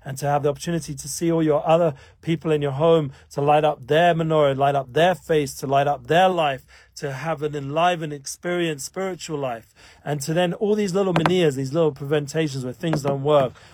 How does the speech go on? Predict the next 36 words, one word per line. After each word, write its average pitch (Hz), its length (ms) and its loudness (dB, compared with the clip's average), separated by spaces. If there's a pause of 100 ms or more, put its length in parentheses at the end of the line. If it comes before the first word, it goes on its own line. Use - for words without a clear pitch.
or 151 420 -2
all 196 200 0
the 185 100 -4
things 175 320 -2
that 147 180 -8 (120)
have 139 120 -16
been 147 200 -10
holding 156 340 -8
us 139 100 -14
back 156 220 -8
seemingly 151 480 -8
this 139 240 -12
year 147 160 -6 (300)
from 139 160 -12
getting 170 320 -2
together 160 420 -2
in 147 60 -6
a 139 40 -10
united 147 640 -6
way. 143 320 -4 (260)
We 143 120 -10
have 156 180 -6
the 165 60 -6
ability 180 560 -4
to 143 160 -16
unify. 160 580 -8 (340)
We 143 80 -6
have 160 120 -4
the 156 60 -10
ability, 165 180 -6
not 202 140 0
only 208 100 -4
once 196 280 -6
we're 202 60 -4
lit 180 240 -2
up, 196 260 2